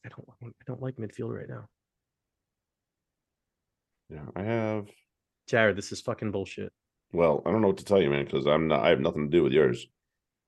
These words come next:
Speaker 1: <laughs>
Speaker 2: Yeah, I'm looking at potentially Andre the Giant here.
Speaker 1: Uh, I'm gonna go Kuyu.
Speaker 2: All right, my next pick. We got, so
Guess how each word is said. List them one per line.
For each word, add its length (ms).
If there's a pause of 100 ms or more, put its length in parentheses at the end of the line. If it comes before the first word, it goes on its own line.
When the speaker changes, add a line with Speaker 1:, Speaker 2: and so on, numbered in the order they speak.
(1200)
Speaker 1:
<laughs> 80 (1400)
Speaker 2:
Yeah, 260
I'm 160
looking 280
at 240 (1120)
potentially 760 (680)
Andre 260
the 80
Giant 360
here. 260 (960)
Speaker 1:
Uh, 140 (100)
I'm 60
gonna 100
go 140
Kuyu. 400 (420)
Speaker 2:
All 80
right, 160
my 80
next 220
pick. 220 (140)
We 120
got, 260 (840)
so 560